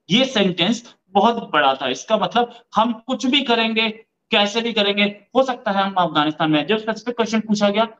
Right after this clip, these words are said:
तो उन्होंने बोला हम अफगानिस्तान में घुसेंगे। अब आया है अफगानिस्तान का जवाब, अफगानिस्तान ने बोला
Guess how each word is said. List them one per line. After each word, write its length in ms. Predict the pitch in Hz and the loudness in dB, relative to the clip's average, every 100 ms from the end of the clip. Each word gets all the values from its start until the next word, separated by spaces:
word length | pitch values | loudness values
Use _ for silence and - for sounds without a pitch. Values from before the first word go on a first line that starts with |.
| _ - | _ 2
तो 60 | 262 | 4
उन्होंने 300 | 247 214 220 | 4 2 0
बोला 200 | 214 196 | 0 0
हम 100 | 202 | 0
अफगानिस्तान 400 | 175 175 175 185 | 0 0 0 0
में 120 | 185 | 0
घुसेंगे। 280 | 185 196 185 | 0 0 -2
अब 600 | - - 220 190 - - _ - | -4 0 0 0 -8 -20 _ 2
आया 260 | 175 190 | 4 4
है 220 | 185 185 - | 2 0 0
अफगानिस्तान 680 | 175 165 156 156 - 165 | -2 0 0 0 -2 -2
का 80 | 160 | -2
जवाब, 440 | 151 143 156 165 139 | -2 0 2 2 2
अफगानिस्तान 680 | 135 147 156 160 - 160 | 0 0 -2 -2 -2 0
ने 80 | 160 | 0
बोला 340 | 156 143 165 | 0 2 2